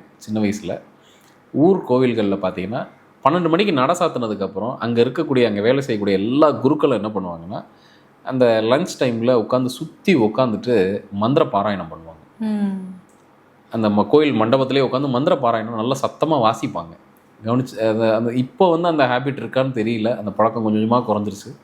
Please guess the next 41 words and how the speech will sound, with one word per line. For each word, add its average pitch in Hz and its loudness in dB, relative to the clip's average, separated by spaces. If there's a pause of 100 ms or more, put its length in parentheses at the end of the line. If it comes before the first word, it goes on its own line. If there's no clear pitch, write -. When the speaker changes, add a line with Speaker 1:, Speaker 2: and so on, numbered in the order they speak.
(460)
Speaker 1:
அப்போ - 2
வந்து 202 2
என்ன 170 2
பண்ணுவாங்கன்னா, 131 0
தன்னோட 117 0
ஆன்மாவை 151 2
பலப்படுத்துறதுக்காக 107 0
அங்க 101 -2
உட்காந்து 117 2
மந்திர, 113 2 (520)
அ, 95 -2 (560)
பா-, 101 2
பாராயணம் 110 0
பண்ணுவாங்க. 92 -6 (800)
அதை 143 4
பண்ணாதான் 208 2
திருப்பி 185 -2
அந்த 139 2
உயிர், 143 0
அந்த 110 0
விட்ட 143 0
அந்த 147 2
எனர்ஜி 139 2 (460)
திருப்பி 147 2
அவங்களுக்கு 98 -2
ரீசார்ஜ் 117 0
ஆகும். 85 -14 (120)
Speaker 2:
ம். 214 -4
Speaker 1:
அப்புறம் 190 2
திருப்பி 214 2
அவங்க 156 0
போயிட்டு 156 0
சாப்பிட்டுக்கிட்டு 143 0
ரெஸ்ட் 135 -2
எடுத்துட்டு 127 2
வந்துட்டு, 143 -4
திருப்பி 190 2
ஈவினிங் 175 2
அவங்க 110 0
நடையை 127 2
திறந்து 123 -2